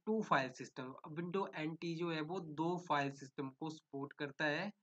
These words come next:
एक एनटीएफ़एस है, न्यू टेक्नोलॉजी फाइल सिस्टम, इसे एनटीएफ़एस बोलते हैं, और and virtual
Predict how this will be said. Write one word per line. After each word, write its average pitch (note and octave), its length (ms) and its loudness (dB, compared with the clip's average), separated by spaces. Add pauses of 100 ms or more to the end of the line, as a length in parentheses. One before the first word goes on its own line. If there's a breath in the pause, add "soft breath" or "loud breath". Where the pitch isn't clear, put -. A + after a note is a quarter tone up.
(220)
एक D3+ 280 0
एनटीएफ़एस E3 640 -2
है, F#3+ 180 0
न्यू D#3+ 200 2
टेक्नोलॉजी D3 640 2
फाइल C#3+ 220 6
सिस्टम, D#3+ 380 -2 (420)
इसे C#3+ 120 -2
एनटीएफ़एस D3 580 0
बोलते D#3 300 2
हैं, F3+ 220 2 (400)
और D#3 220 2 (240)
and D#3+ 220 2 (240)
virtual D#3+ 400 4